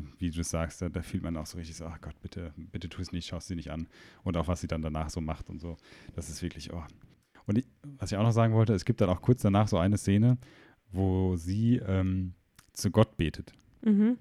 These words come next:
Speaker 1: weil sie, ähm, sagt dann irgendwie, „Dear Gott, ich, ich bete nicht oft zu dir, aber bitte lass mor-, den morgigen Tag“, weil es dann darum geht, dass sie in so einem,
Speaker 2: Ja.
Speaker 1: zur Highschool gehen und dann mit richtigen Highschoolern sozusagen da die Schule durchlaufen.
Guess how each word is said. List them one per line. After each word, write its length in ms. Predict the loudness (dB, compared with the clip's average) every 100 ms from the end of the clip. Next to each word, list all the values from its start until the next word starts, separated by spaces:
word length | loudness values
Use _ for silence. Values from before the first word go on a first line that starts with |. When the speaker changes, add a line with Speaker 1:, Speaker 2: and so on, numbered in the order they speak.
| -4
Speaker 1:
weil 300 | 0 2 2
sie, 260 | 2 2 0
ähm, 520 | 0 -2 -2 -4 -6 -14 -6 -4 -2
sagt 220 | 0 -2
dann 60 | 0
irgendwie, 160 | -2 0
„Dear 160 | 0
Gott, 340 | 4 4 2 -2
ich, 300 | -8 -8 -10
ich 160 | -8
bete 240 | -4 -4 -2
nicht 160 | -2
oft 140 | -4 -4
zu 100 | -2
dir, 240 | 2 2
aber 240 | 0 -4 -4
bitte 240 | -4 -2
lass 240 | -2 -4 -4
mor-, 160 | 0 2
den 140 | 4
morgigen 380 | 4 6 4 0
Tag“, 280 | 0 0 0
weil 80 |
es 60 | -2
dann 120 | -2
darum 240 | 0 0 0
geht, 140 | 0
dass 120 | -2
sie 40 | -2
in 80 | -4
so 60 | -2
einem, 200 | -2 -4 -4
Speaker 2:
Ja. 180 | -2 -2
Speaker 1:
zur 160 | -2 4
Highschool 320 | 4 4 2
gehen 220 | 2 2
und 80 | 2
dann 140 | 0
mit 260 | -2 -4 -6 -6
richtigen 300 | -4 -6 -2
Highschoolern 440 | 0 0 0 0
sozusagen 460 | -2 -4 -4 -2 -2
da 180 | -4 -6 -10 -20 _
die 20 | -4
Schule 280 | 0 2
durchlaufen. 540 | 2 2 2 2 0